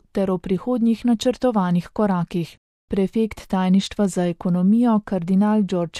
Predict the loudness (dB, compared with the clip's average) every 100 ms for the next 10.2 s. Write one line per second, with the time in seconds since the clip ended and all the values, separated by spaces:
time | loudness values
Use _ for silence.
0 | -4 -2 0 -2 -4 -4 -4 -2 -2 -2
1 | -2 -2 -2 -2 0 2 4 2 2 -2
2 | -2 -2 -2 2 2 2 -4 0 0 0
3 | 0 -2 -4 -6 -8 -4 0 2 2 2
4 | 0 _ -6 -2 0 4 4 4 0 -2
5 | -2 0 2 2 2 2 2 0 -2 0
6 | 0 -2 -2 -4 -4 0 2 2 2 -2
7 | -4 -4 -4 -2 -4 -2 -6 -4 -4 0
8 | 0 -2 -4 -2 -2 0 -2 0 -2 -4
9 | -4 -4 0 0 2 2 2 0 -2 -4
10 | -6